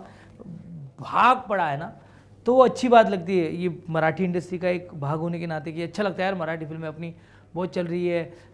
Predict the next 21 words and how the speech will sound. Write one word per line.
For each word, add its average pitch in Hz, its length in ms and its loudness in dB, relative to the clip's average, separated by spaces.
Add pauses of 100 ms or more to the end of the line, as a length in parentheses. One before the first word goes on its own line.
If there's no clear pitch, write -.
(120)
जो 165 120 -6
अपने 175 140 -10
माँ 165 200 -2
बाप 175 140 -2
रसिक 165 220 -6
के 170 60 -8
प्रेक्षक 165 340 -8
है 185 100 -2
वो 175 460 -2
मराठी 160 800 -4
सिनेमा 180 340 -4
देख 151 320 -4
रहे 175 120 0
हैं 170 260 -6 (480)
और 156 380 -6
पब्लिसिटी 170 400 -4
भी 196 80 0
अच्छी 190 240 -4
हो 160 80 -2
रही 147 140 -6
है। - 380 -16